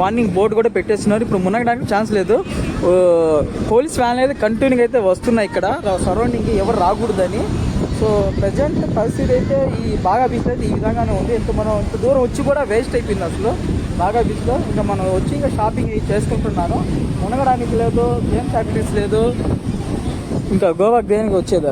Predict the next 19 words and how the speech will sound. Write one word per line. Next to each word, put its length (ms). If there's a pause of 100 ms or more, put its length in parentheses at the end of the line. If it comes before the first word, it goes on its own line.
తాగడానికి? 520 (680)
ఇంకా 160
అంతే, 180 (160)
తా-, 220
అందరు 280
తాగేసి 400
అయితే 200
గమ్ము 260
కూర్చుని 360
అయితే 200
వెళ్తున్నారు. 520 (520)
ఎంజాయ్ 280
చేయడానికి 440
గేమ్స్ 320
అయితే 180 (100)
లేవు 220
ప్రస్తుతానికి. 460
ఇది 160
పరిస్థితి 340